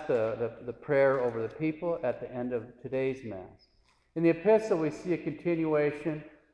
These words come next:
of the epistle from yesterday, and the, the basic note that I just want to point out today is, as we see, turning aw-,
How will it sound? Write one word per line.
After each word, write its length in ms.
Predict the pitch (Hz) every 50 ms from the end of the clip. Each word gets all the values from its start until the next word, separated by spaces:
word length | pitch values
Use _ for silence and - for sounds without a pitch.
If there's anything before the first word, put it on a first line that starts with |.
| _ _ -
of 220 | - 143 135 143
the 60 | 147 139
epistle 400 | - - 165 170 160 - 165 147
from 260 | - 160 135 135 143
yesterday, 840 | 156 175 196 196 - - - 165 135 113 160 151 113 117 127 - - - - - _ _ -
and 300 | 156 147 147 151 156 -
the, 180 | 151 151 147 - - - - - - _
the 60 | 151
basic 960 | - - 185 190 180 - - 165 - - - - - - - - 156 - -
note 340 | 151 147 165 175 185 190 190
that 120 | 175 147 139
I 100 | 135 135
just 240 | 156 147 139 -
want 220 | - 160 151 147 139
to 60 | -
point 220 | - 170 160 151 156
out 260 | 151 151 151 151 -
today 380 | 156 - 165 190 190 175 170 170
is, 220 | - 143 143 135
as 200 | 156 151 165 165
we 140 | 170 165 147
see, 420 | 147 - - 214 170 127 - - - - - _ -
turning 320 | - 202 220 220 226 208 190
aw-, 600 | 170 160 170 147 - - - - _ - 156